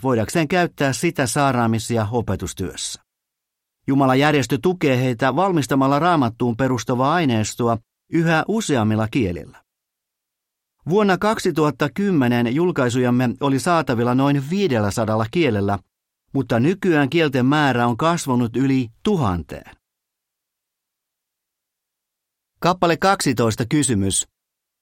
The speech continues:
Miten ihmiset hyötyvät siitä, että he kuulevat valtakunnan sanomaa äidinkielellään? Kerro esimerkki. Miten ihmiset reagoivat siihen, että he saavat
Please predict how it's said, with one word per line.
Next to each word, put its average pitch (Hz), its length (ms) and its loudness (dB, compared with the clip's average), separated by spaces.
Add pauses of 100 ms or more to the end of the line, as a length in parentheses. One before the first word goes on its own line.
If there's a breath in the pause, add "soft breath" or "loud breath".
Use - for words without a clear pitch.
(160)
Miten 226 260 0
ihmiset 170 400 2
hyötyvät 127 520 2
siitä, 127 400 0
että 120 160 -2
he 147 180 0
kuulevat 135 460 0
valtakunnan 127 560 0
sanomaa 113 600 2
äidinkielellään? 113 1080 -2 (380)
Kerro 143 280 0
esimerkki. 117 640 -4 (1900)
Miten 233 220 0
ihmiset 165 360 4
reagoivat 127 540 2
siihen, 135 360 2
että 113 200 -2
he 131 100 0
saavat 147 320 0